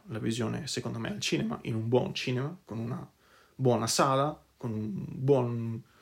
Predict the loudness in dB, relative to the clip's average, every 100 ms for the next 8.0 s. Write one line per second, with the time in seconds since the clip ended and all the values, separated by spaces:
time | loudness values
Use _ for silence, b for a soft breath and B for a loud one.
0 | b b b -6 0 4 4 4 2 2
1 | 2 0 -2 -2 -4 -4 -4 -6 -8 -8
2 | -8 -10 -16 -12 0 2 4 2 2 2
3 | 2 0 -4 -6 -6 -4 -4 -6 -12 b
4 | b -10 -4 -2 2 2 2 2 4 4
5 | 4 2 0 2 -2 0 2 2 2 0
6 | -2 -4 -4 -2 0 0 -2 -4 -4 -4
7 | b b b b b b -16 -4 -2 -4